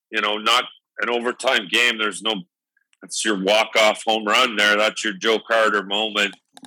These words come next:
And, uh, you know, it was, it was special. You know, I, obviously before I owned the team, but I remember it clearly. And, uh,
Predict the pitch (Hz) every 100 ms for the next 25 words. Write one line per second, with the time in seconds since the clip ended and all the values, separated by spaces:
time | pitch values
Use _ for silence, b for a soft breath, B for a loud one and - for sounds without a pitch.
0 | _ - 90 98 95 92 95 92 95 92
1 | 92 92 95 90 - _ - 95 92 87
2 | 90 92 92 87 92 90 - - 87 90
3 | 92 - - 92 - 104 82 _ _ -
4 | 92 95 87 90 92 87 82 82 - _
5 | _ _ _ _ B B _ 98 98 95
6 | 107 104 98 - 104 104 101 107 110 101
7 | - 113 104 104 98 87 101 98 95 95
8 | 101 101 101 98 _ _ 107 101 101 98
9 | 98 98 87 90 90 90 85 80 87 87
10 | 87